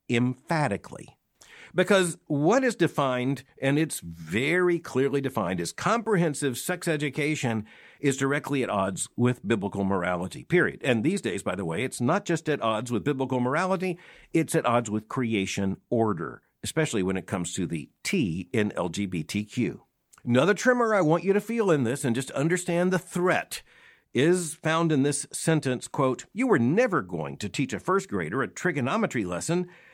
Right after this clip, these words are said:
but," and this is continuing the quote, "they have to have foundational knowledge in first grade to be able to get to that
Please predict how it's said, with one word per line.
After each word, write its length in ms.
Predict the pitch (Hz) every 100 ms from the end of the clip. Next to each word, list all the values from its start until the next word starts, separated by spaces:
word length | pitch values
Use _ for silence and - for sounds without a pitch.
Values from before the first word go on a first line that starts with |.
| _ -
but," 600 | 80 110 190 156 - - _ _ _ _ _ -
and 120 | 87
this 160 | 92 135
is 120 | 131
continuing 480 | - 131 165 170 175
the 60 |
quote, 360 | 180 104 73 - -
"they 200 | 117 110
have 300 | - 165 175
to 60 | 147
have 260 | 139 131
foundational 640 | - 101 101 131 - 131 113
knowledge 400 | 104 104 90 -
in 240 | 92 82
first 580 | - 104 120 127 - -
grade 640 | 104 123 127 95 80 82 - _ _ -
to 120 | 117
be 200 | 110 -
able 460 | 113 104 110 98 - _ _
to 140 | - 107
get 320 | 80 151 147
to 120 | 104
that 420 | 85 73 85 -